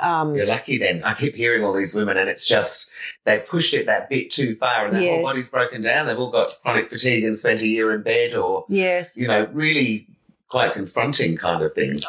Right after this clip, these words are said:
Speaker 1: I, I, look, I don't know the situation, but I can, all I can say is that with a really, a real, um, authentic, um, health and well-being background,
Speaker 2: Yeah.
Speaker 1: if,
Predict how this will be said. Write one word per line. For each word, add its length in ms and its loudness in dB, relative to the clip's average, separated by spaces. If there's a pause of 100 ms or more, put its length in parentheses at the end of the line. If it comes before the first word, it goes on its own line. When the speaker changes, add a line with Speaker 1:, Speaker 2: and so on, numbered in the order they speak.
Speaker 1:
I, 200 2
I, 100 0
look, 220 -2
I 160 0
don't 160 2
know 160 2
the 60 0
situation, 600 0
but 140 0
I 120 2
can, 240 -2
all 200 2
I 80 0
can 180 -2
say 360 2
is 120 -2
that 180 0
with 160 2
a 60 2
really, 640 0 (420)
a 40 2
real, 760 0 (240)
um, 420 0
authentic, 680 0 (200)
um, 280 0
health 340 0
and 140 0
well-being 640 0 (800)
background, 720 0
Speaker 2:
Yeah. 260 0 (840)
Speaker 1:
if, 280 2